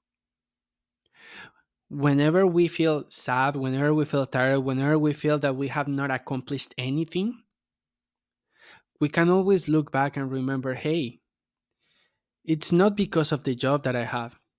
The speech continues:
It's not because of the house that I have or the houses that I purchased throughout my life. The real reason why I have value is because Christ loved me."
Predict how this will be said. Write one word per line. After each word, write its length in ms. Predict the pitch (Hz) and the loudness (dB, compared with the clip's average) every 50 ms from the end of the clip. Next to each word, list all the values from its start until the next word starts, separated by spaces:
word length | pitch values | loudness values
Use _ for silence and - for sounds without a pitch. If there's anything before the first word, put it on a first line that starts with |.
| _ _ _ _ _ _ _ _ - - - - | _ _ _ _ _ _ _ _ -20 -20 -8 -2
It's 120 | - 147 139 | -2 0 2
not 220 | 156 170 185 180 | 4 2 2 2
because 380 | 180 190 - - 175 156 - - | 0 -4 -2 0 -2 0 0 -2
of 100 | 143 123 | -4 -4
the 80 | 135 | -6
house 380 | 120 113 131 135 151 180 165 135 | -6 0 2 4 6 6 4 4
that 120 | 131 123 | 0 -2
I 80 | 123 117 | -2 -2
have 260 | 117 127 127 123 120 131 | -2 0 0 0 2 0
or 100 | 127 127 | -2 -2
the 140 | 123 127 | -2 -4
houses 500 | 113 104 131 139 170 196 170 - 151 135 | -2 0 4 4 4 4 4 0 -2 -2
that 100 | 131 127 | -2 -2
I 100 | 131 131 | -2 -2
purchased 520 | 131 - - 135 127 - - 135 - - - | -4 -2 -4 -4 -4 -4 -6 -8 -8 -8 -6
throughout 420 | - 143 135 135 131 135 139 131 | -4 -2 0 2 2 2 2 0
my 160 | 131 123 120 120 | -2 -4 -4 -4
life. 440 | 120 120 131 131 117 120 _ _ _ _ _ _ _ _ _ _ _ _ _ _ _ _ _ _ _ _ - - _ _ - | -6 -6 -8 -8 -10 -12 _ _ _ _ _ _ _ _ _ _ _ _ _ _ _ _ _ _ _ _ -20 -20 _ _ -4
The 120 | 139 135 | -2 0
real 280 | 131 147 151 165 170 170 | 0 2 2 2 2 2
reason 500 | 156 170 175 160 - 156 147 143 139 131 | 2 2 2 2 0 0 -2 -2 -2 -4
why 260 | 127 131 131 131 131 | -4 -4 -4 -2 -4
I 60 | 131 | -4
have 340 | 127 - 151 143 135 127 120 | -4 -4 -6 -6 -6 -6 -2
value 440 | - 123 127 135 151 180 202 214 214 208 _ - | 0 0 0 0 0 0 -2 -2 -2 -6 _ -10
is 120 | 139 131 - | -8 -8 -8
because 380 | - 135 - - 135 139 - | -8 -10 -10 -10 -10 -10 -10
Christ 400 | - - - 123 127 - - - | -10 -10 -10 -8 -8 -10 -10 -8
loved 280 | 127 131 139 139 _ - | -8 -6 -6 -8 _ -10
me." 180 | 120 120 - | -12 -12 -12